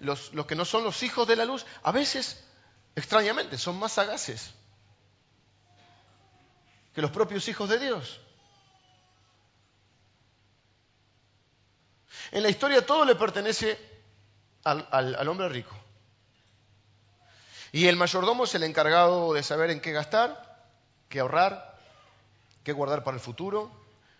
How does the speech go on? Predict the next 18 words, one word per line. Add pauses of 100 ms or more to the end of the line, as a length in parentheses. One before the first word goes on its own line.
(380)
cuánto
para
ayudar
a
los
pobres, (1300)
cuánto
para
Dios,
cuánto
para
el
Evangelio, (3500)
cuánto
para
los
tiempos
difíciles.